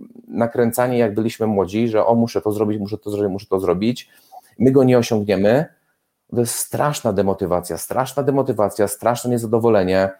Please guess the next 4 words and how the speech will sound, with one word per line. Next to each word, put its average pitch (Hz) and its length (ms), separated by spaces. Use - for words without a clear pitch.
yy, 104 580
i 123 400
okropny, 131 840
okropny, 123 760